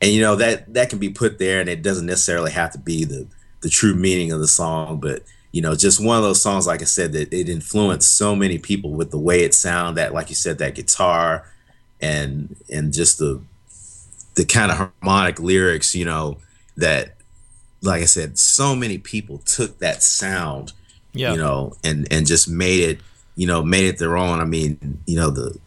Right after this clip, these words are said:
Speaker 1: the Mamas and the Papas, Simon and Garfunkel, you know, all sorts of groups from, from that era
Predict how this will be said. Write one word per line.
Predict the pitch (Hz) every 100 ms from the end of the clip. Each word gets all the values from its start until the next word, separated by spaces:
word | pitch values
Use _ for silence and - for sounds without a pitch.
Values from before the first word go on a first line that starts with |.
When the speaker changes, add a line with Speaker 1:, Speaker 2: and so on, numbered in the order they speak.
| -
Speaker 1:
the | -
Mamas | - 90 92 87
and | 71
the | 69
Papas, | - 95 95 92 85
Simon | - 85 80 76 65
and | 65
Garfunkel, | 85 87 85 85 80 78 76 78 - - _
you | 80 78
know, | 76 69 65 - -
all | 113
sorts | - 107 101
of | 87
groups | 76 95 92 -
from, | 82 73 71
from | 85 82
that | 82 82 -
era | 87 90 82